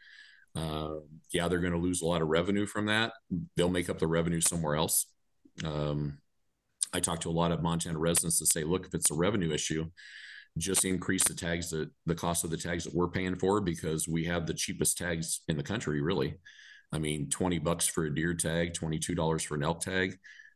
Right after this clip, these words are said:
Um, you know, they're double that in, in surrounding states, if not more than double that. So, um, but yeah, I mean, if, if you've got a passion for mule deer, it doesn't matter where you live. Um, you can put on a chapter anywhere. We have a chapter in Atlanta.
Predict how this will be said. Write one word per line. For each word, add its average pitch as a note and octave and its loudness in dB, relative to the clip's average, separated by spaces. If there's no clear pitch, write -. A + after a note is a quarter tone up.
Um, D2+ -2
you D#2+ 0
know, D#2 -2
they're D2+ 0
double E2 2
that D#2+ 2
in, D2 -2
in D2+ -2
surrounding D#2+ 2
states, - -2
if C#2+ 0
not D2+ -2
more D2+ 0
than F2 0
double F2+ 0
that. F#2+ -2
So, F#2+ 6
um, E2+ 2
but G#2+ 4
yeah, B2+ 6
I F#2 6
mean, G2 4
if, F#2+ 2
if G2 2
you've G2 0
got A2 6
a A2 4
passion G#2+ 2
for F#2 -2
mule G2+ 2
deer, G#2+ 4
it A2 2
doesn't G2+ 2
matter D#2+ 0
where D#2+ 2
you D2 0
live. D#2 2
Um, D#2+ -2
you F#2+ -4
can G2+ -2
put G2+ 2
on F#2 2
a E2+ 2
chapter F2 2
anywhere. F2 2
We F2+ 2
have E2+ 0
a - -6
chapter E2 -2
in D2 0
Atlanta. E2 0